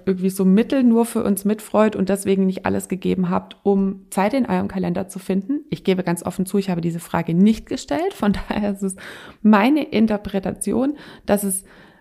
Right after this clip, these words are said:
mehr sowas war von wegen, hm, hätten wir jetzt auch gern und von daher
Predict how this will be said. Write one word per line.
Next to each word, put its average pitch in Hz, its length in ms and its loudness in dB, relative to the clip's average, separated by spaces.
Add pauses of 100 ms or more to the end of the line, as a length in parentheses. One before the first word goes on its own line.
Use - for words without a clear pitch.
(340)
mehr 214 360 6
sowas 220 440 0
war 214 280 4
von 208 260 0
wegen, 208 320 2
hm, 196 560 4 (1120)
hätten 196 300 2
wir 208 80 4
jetzt 190 200 0 (340)
auch 254 480 2
gern 240 400 0 (420)
und 208 640 0 (720)
von 190 240 0
daher 185 760 -2